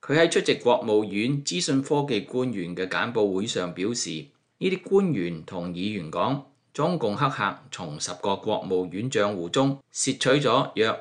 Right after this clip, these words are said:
六萬封電子郵件，其中九名受害者喺東亞同太平洋地區工作，一名喺歐洲工作。該幕僚冇透露具體嘅姓名。美國官員同微軟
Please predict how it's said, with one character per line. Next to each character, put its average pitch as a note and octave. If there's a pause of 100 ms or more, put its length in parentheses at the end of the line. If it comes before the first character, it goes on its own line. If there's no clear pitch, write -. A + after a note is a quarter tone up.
六 G2
萬 F#2+
封 C#3
電 G2
子 G2+
郵 A2+
件， F#2 (420)
其 D#2+
中 D3+
九 B2+
名 F#2+
受 F#2
害 F#2+
者 F#2+ (480)
喺 F2+
東 C#3+
亞 A2
同 D#2
太 G#2
平 F2+
洋 D#2+
地 D#2+
區 A#2+
工 B2
作， A2 (200)
一 D#3+
名 F#2+ (140)
喺 G2
歐 A#2
洲 A#2+
工 A#2
作。 F#2 (300)
該 F3
幕 C3
僚 E2+ (200)
冇 G#2+
透 A#2+
露 G2+
具 F#2+
體 F#2 (180)
嘅 A2
姓 G2
名。 D2 (540)
美 A2
國 C#3+
官 F#3
員 G2
同 G2
微 F2+
軟 G#2+